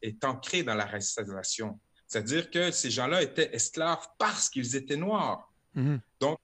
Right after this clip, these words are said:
Speaker 1: à partir du moment où tu reprends ces chants-là, des chants de résilience, des chants de courage, des chants,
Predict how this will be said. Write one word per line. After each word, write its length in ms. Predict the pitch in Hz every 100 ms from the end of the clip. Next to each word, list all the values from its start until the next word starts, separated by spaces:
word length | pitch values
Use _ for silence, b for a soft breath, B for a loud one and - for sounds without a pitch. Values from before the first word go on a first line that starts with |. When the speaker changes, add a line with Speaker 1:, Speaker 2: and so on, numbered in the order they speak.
| _
Speaker 1:
à 60 | -
partir 360 | - - 202 214
du 120 | 143
moment 340 | 139 139 196
où 60 | 151
tu 120 | -
reprends 340 | 123 120 180 196
ces 180 | -
chants-là, 540 | 147 - 123 120 104 139 196 - _ _ _ b
des 120 | 113
chants 260 | 110 - 143
de 100 | 131
résilience, 540 | 117 110 120 110 120
des 80 | 123
chants 200 | 110 131
de 80 | 131
courage, 500 | 135 123 104 143 -
des 80 | 117
chants, 340 | - 147 151